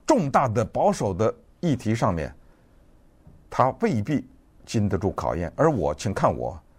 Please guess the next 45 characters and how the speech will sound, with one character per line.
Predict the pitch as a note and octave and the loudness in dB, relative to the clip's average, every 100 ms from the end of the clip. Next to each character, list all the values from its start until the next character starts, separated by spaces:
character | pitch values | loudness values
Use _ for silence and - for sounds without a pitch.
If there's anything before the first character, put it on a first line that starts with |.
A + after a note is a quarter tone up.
| - _ _ _ | -20 _ _ _
我 | - G#2 | 0 2
是 | E3 | 2
什 | A#2+ | 0
么？ | D#2 D#2 - | 0 -4 -2
我 | G#2+ | 0
是 | A2 E3 | 0 2
一 | E3+ | 4
个 | D3 - - - - - _ _ | 4 2 -6 -20 -20 -20 _ _
里 | - A2+ G2 | -4 0 0
根、 | - F3+ G3 - _ _ | 2 2 2 -8 _ _
雷 | - B2 | 0 2
根、 | G3 F#3+ F#3 - _ _ - | 4 2 0 -8 _ _ -2
Reagan | B2+ G#3 E3 G2+ - - - _ - _ - - | 2 4 2 -2 -4 -20 -20 _ -20 _ -20 -6
的 | F#2+ | -6
保 | D#2+ F#2+ F#2 | 0 2 2
守 | G2 | 0
党 | E2 D2 | -4 -6
人。 | C2 C2 - - - - - - - | -10 -14 -16 -20 -20 -20 -20 -20 -4
这 | - C4 | 2 4
个 | D3+ | 4
保 | B2 C#3 | 4 2
守 | D3 | 2
党 | C3 E2 F#2 | 0 -2 0
的 | |
理 | G#2 F2+ | -2 0
念 | A2+ G2+ | 0 -2
是 | F2 | -4
什 | D#2 | -6
么？ | C#2+ - | -8 -2
这 | A3 | -2
个 | D#3 | 0
保 | A#2+ C3+ D#3+ | 2 2 2
守 | E3+ | 0
党 | D#3 E2+ | 0 -2
的 | F2+ | -4
价 | - D3+ F#2+ | -4 -4 -4
值 | A2 | -6
观 | A#2+ D#3 | 2 2
念， | D3+ F#2 - | 2 -2 -2
第 | A3+ G3+ | 0 2
一 | B3 C4 | 4 4
就 | D#3+ | 2
是 | B2 | -2
上 | A#2+ D#3+ F#2 | 0 -2 0
帝。 | A#2+ | -6